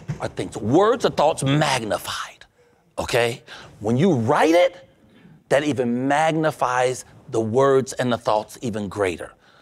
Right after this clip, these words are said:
So if you want a thing, you put it up on your vision board. You create a board. If you want a car, cut the picture of the car out of the magazine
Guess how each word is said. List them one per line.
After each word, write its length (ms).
So 100
if 80
you 80
want 240
a 40
thing, 240
you 100
put 180
it 140
up 160
on 120
your 120
vision 500
board. 400
You 120
create 300
a 60
board. 380
If 80
you 80
want 160
a 20
car, 460
cut 220
the 80
picture 300
of 100
the 80
car 380
out 380
of 120
the 40
magazine 640